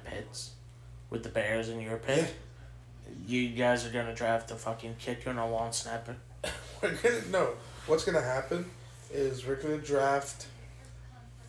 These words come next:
Speaker 2: a flashy wide receiver
Speaker 1: Mm-hmm.
Speaker 2: who's gonna do nothing for us 'cause our line can't block for shit.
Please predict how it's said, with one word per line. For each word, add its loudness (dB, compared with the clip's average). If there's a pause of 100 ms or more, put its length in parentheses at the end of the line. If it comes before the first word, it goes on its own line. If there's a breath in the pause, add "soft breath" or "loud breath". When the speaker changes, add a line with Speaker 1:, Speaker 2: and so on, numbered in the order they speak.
(140)
Speaker 2:
a 4
flashy 6
wide 6
receiver 2 (500)
Speaker 1:
Mm-hmm. 0
Speaker 2:
who's -2
gonna -2
do -4
nothing 2
for 2
us 2
'cause -4
our 6
line 0
can't 0
block 4
for -8
shit. 0